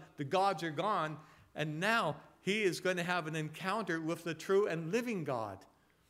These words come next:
It's not an encounter that leads to conversion. So we're not to read into it. But it is an encounter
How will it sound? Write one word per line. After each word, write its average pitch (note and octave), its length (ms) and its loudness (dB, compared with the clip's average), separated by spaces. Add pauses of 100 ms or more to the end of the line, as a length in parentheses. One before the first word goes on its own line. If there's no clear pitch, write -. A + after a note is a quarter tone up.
(1000)
It's - 180 -8
not G3+ 280 -2
an - 120 -4
encounter F#3+ 580 -2 (500)
that D#3 140 -2
leads E3+ 340 0
to E3 120 -4
conversion. D3+ 680 -2 (1800)
So D3 140 -6
we're C#3 100 -2
not F3 220 0
to F3+ 80 2
read D#3 220 4
into F#3 360 -2
it. F#2+ 140 -12 (840)
But D#3+ 140 4
it D#3 140 2
is A#3+ 200 6
an G3 120 -2
encounter D#3+ 720 -4